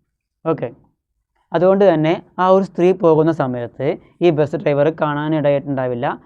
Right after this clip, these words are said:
അതുകൊണ്ട് തന്നെ ബസ് ഇവിടെ എടുക്കുകയും ചെയ്തിട്ടല്ലേ? ആ ബസ് പോകുന്ന സമയത്ത് ഈ സ്ത്രീ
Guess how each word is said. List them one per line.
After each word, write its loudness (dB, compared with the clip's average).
അതുകൊണ്ട് 2
തന്നെ 0
ബസ് 0
ഇവിടെ 4
എടുക്കുകയും -2
ചെയ്തിട്ടല്ലേ? -2
ആ 4
ബസ് -2
പോകുന്ന 2
സമയത്ത് -2
ഈ 0
സ്ത്രീ 0